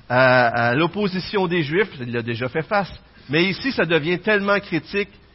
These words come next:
qu'alors qu'il se rend à Jérusalem, il va se faire emprisonner,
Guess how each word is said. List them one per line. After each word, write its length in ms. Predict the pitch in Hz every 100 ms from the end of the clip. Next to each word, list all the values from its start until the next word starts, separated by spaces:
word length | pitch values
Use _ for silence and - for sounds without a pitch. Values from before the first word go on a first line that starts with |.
| -
qu'alors 380 | 156 185 240 -
qu'il 160 | 208
se 140 | 160 175
rend 260 | 160 185
à 40 | 160
Jérusalem, 880 | 156 190 208 170 156 165 180 180 170 - - - _ -
il 100 | 131
va 120 | 160
se 160 | -
faire 260 | 147 170 160 175
emprisonner, 840 | 202 196 190 156 147 139 151